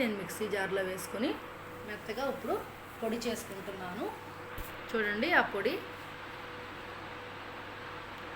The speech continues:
చక్కగా మెత్తగా అయితే అయిపోయింది కదా. ఇప్పుడు ఈ పొడిని కూడా మనం కర్రీలో వేసుకోవాలి. కర్రీకి నెక్స్ట్ లెవెల్ టేస్ట్ రావాలంటే ఈ పొడి కంపల్సరీ వాడాలండి.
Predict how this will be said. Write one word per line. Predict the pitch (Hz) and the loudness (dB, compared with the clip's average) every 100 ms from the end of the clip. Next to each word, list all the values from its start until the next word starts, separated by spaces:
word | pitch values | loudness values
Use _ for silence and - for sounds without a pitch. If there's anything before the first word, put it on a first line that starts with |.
| - | -6
చక్కగా | 214 208 247 226 | -4 4 4 6
మెత్తగా | 196 214 208 208 | 2 4 6 6
అయితే | 196 202 | 6 2
అయిపోయింది | 175 185 180 180 | 2 -2 -2 -2
కదా. | 185 220 370 - - - - - - - - | 6 8 8 6 -6 -6 -6 -6 -8 -8 -8
ఇప్పుడు | - 214 226 | -2 2 2
ఈ | 240 | 4
పొడిని | 214 208 202 | 4 4 2
కూడా | 196 196 185 | 2 4 4
మనం | 254 311 | 4 8
కర్రీలో | 247 190 190 202 185 | 8 8 4 4 2
వేసుకోవాలి. | 175 - 208 185 196 349 508 - - - - - | -2 -2 -2 2 6 6 4 -4 -8 -8 -6 2
కర్రీకి | 208 202 240 240 254 208 | 4 6 4 6 4 4
నెక్స్ట్ | 202 - 240 | 2 0 6
లెవెల్ | 220 208 220 208 180 - - - - 226 | 6 8 4 2 -2 -4 -6 -6 2 6
టేస్ట్ | 226 - 214 | 6 6 8
రావాలంటే | 196 190 190 190 196 381 - | 8 8 8 6 6 2 2
ఈ | 208 - | -2 2
పొడి | 208 240 | 4 6
కంపల్సరీ | 202 170 202 - 208 220 196 | 4 4 0 4 6 6 8
వాడాలండి. | 180 185 180 180 247 | 8 6 4 4 2